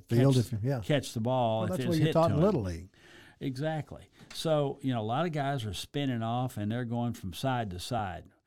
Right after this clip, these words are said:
Speaker 2: Well, if you're looking at that, you need to be going north to south and not side to side, east
Speaker 1: Right.
Speaker 2: to west.
Speaker 1: Right.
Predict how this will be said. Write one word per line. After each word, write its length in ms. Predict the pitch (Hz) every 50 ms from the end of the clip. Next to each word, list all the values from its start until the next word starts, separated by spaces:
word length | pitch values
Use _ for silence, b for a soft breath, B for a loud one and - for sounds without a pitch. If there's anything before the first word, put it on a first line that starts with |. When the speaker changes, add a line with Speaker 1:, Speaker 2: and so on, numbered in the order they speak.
| _ _ _ _ _ -
Speaker 2:
Well, 160 | 110 110 107 -
if 240 | - 123 107 98 -
you're 180 | 151 170 185 180
looking 440 | 160 151 156 160 156 - 117 101 101
at 180 | 92 90 -
that, 320 | - 101 92 87 - - - -
you 240 | 107 120 135 139 120
need 240 | 120 131 139 139
to 80 | 123 117
be 160 | 104 113 107
going 400 | 95 113 110 107 101 95 95 92
north 300 | 101 107 113 113 107 -
to 100 | - 90
south 560 | - - 139 127 117 113 107 104 101 - - - _
and 160 | - 110 104 104
not 300 | 110 110 110 107 - -
side 340 | - 113 104 92 92 87 80
to 80 | 85
side, 420 | - - - 95 90 85 82 80 -
east 40 | 117 127
Speaker 1:
Right. 220 | 135 123 98 90 98
Speaker 2:
to 60 | 95
west. 480 | 95 101 95 85 80 - - - - -
Speaker 1:
Right. 300 | 127 123 120 98 87 95